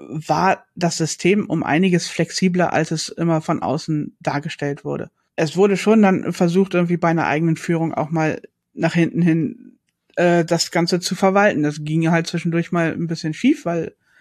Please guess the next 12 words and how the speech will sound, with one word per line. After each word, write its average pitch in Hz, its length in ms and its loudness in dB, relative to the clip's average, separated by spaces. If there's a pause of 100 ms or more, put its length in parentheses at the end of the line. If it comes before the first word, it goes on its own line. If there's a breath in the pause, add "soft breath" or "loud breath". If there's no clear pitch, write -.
(560 soft breath)
äh, 160 320 4
einige 160 420 0
dann 156 180 0
immer 175 180 2
noch 190 320 -2 (380 soft breath)
ein 170 60 -4
bisschen 175 280 0
sehr 175 200 2
weit 208 200 2
vorne 220 280 2
rumturnten 233 760 2
oder 165 600 -2